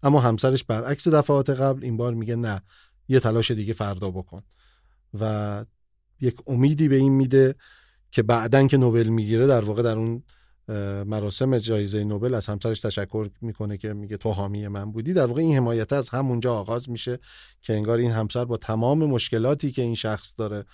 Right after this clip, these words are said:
با بیماری که بالاخره بیماری خطرناکی حتی می‌تونه به ایشون و به فرزندشون آسیب بزنه و خودش هم اینو پذیرفته ولی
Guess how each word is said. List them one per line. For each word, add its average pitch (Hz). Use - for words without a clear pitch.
با 110
بیماری 113
که 120
بالاخره 110
بیماری 107
خطرناکی 117
حتی 113
می‌تونه 113
به 107
ایشون 110
و 107
به 98
فرزندشون 110
آسیب 170
بزنه 104
و 123
خودش 143
هم 131
اینو 117
پذیرفته 104
ولی 110